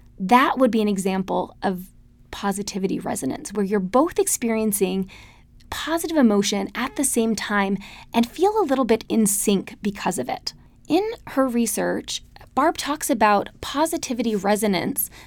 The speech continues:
this experience, as being sort of a superfood of positive emotions. If you think about positive emotions happening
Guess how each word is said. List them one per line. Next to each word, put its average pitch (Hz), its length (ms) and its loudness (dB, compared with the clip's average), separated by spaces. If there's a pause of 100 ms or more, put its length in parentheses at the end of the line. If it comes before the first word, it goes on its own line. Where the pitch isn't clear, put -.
(120)
this 240 140 4
experience, 262 640 0
as 202 140 0
being 240 220 6
sort 233 220 0
of 185 60 -2
a 196 40 2
superfood 202 800 2
of 175 140 -4
positive 185 360 -2
emotions. 170 540 -2 (380)
If 226 100 2
you 220 80 6
think 254 220 4
about 220 260 6
positive 285 540 2
emotions 208 640 2
happening 214 580 0